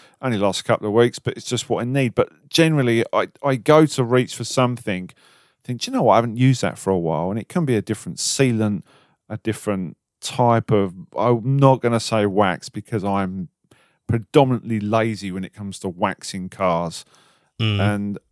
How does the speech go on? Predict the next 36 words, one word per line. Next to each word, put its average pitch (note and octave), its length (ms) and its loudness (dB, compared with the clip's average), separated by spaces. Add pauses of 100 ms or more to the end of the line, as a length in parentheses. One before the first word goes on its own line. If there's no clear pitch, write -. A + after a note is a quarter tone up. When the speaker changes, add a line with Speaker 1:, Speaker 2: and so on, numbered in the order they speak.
(140)
Speaker 1:
it's A2+ 220 -6
a G#2+ 60 -4
thoroughly A2+ 560 4
enjoyable G2 340 2
experience, F#2 540 -4
but - 240 -4
I G2 80 -6 (100)
kind G#2+ 320 -2
of F#2 100 -8
moved F#2+ 460 -4
away F#2+ 300 -2
from G2 240 -8
it. G2 120 -6
I G2+ 120 -6
told A2 340 -2
someone G2 340 -6
how G#2 140 -10
many G2+ 160 -6
<laughs> - 60 -12
pots - 320 -6
of F#2 180 -10
wax G2+ 380 -2
I F#2+ 80 -2
had F2 280 -8
the F2 100 -6
other E2+ 120 -8
day, F2 300 -6
and E2+ 100 -12
he E2+ 80 -12
came F2+ 160 -10
in F2 100 -6
my F2+ 120 -6
garage. F2 400 -2
I E2 60 -8
just E2+ 180 -14
went, E2 240 -8